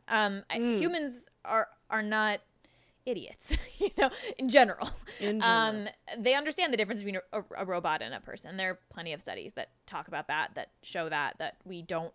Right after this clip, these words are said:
Speaker 1: we don't treat robots the same way we treat humans. There are some things that we do similarly, but we, we don't see a robot and think, like, "Oh, that's a person," you know? Um, there are also no good studies to show that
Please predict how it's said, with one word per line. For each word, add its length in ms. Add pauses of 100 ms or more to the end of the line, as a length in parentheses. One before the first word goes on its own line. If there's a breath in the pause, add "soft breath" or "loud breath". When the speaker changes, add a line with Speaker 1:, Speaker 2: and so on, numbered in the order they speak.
(140)
Speaker 1:
we 140
don't 220 (120)
treat 220
robots 320
the 80
same 120
way 120
we 100
treat 180
humans. 380 (360 loud breath)
There 100
are 40
some 200
things 180
that 80
we 100
do 200
similarly, 540 (240)
but 120
we, 220 (200)
we 80
don't 300
see 120
a 40
robot 240
and 80
think, 140
like, 120
"Oh, 80
that's 140
a 60
person," 260 (140)
you 80
know? 140 (380 loud breath)
Um, 440 (500)
there 160
are 80
also 240
no 320
good 240
studies 380
to 160
show 680
that 520